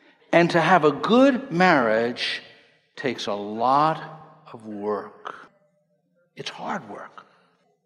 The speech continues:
I think about a quote that I read, "When love and skill work together,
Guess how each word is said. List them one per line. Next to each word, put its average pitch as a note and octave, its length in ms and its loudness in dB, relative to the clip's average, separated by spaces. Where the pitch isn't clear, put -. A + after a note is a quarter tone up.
I D3+ 60 -2
think G#3+ 160 4
about F3+ 380 6
a - 60 -14
quote E3 380 4
that B2+ 120 2
I A#2+ 60 4
read, C#3 420 4
"When D3 220 6
love A3 500 8
and F3 100 2
skill D#3 840 6
work F3 280 6
together, C#3+ 760 4